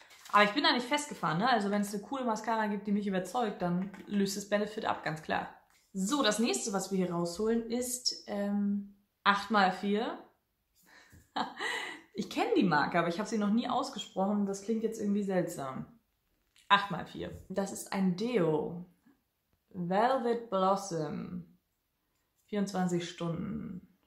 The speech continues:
Vierundzwanzig, vierundzwanzig. Steht da nicht. Steht achtundvierzig, aber ist okay. Achtundvierzig Stunden zuverlässiger Deodorantschutz, Dermatologus bestätigt. Bla, bla, bla. Eigentlich würde ich das gerne mal, ah, muss es auch noch aufdrehen.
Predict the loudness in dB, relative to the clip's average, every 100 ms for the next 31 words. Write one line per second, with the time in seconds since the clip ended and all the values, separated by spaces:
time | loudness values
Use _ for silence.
0 | _ _ _ _ _ _ _ -6 -2 0
1 | 0 -2 -6 -12 _ _ _ _ _ -12
2 | -8 -6 -8 -12 -14 -14 -14 -4 -2 -2
3 | -4 -4 -2 0 0 0 -2 -2 0 0
4 | -2 -4 -4 -4 -4 -8 -20 -20 -20 -2
5 | 4 4 2 -6 -4 -4 -4 -4 -6 -6
6 | -4 -2 -2 -2 0 0 -2 -2 -2 0
7 | 0 -2 -4 -6 -6 -4 -2 0 -2 -2
8 | -4 -6 -10 -4 -4 -4 -8 -4 -2 -2
9 | 0 -2 -2 -6 -8 -10 -12 -14 -20 _
10 | _ _ -20 _ _ _ _ -10 -6 -6
11 | -6 -6 -6 -8 -8 -6 -6 -6 -10 -16
12 | _ _ _ _ _ _ _ _ _ _
13 | -10 -8 -8 -10 -20 _ _ _ _ _
14 | -8 -4 2 6 8 8 6 4 2 4
15 | 2 -2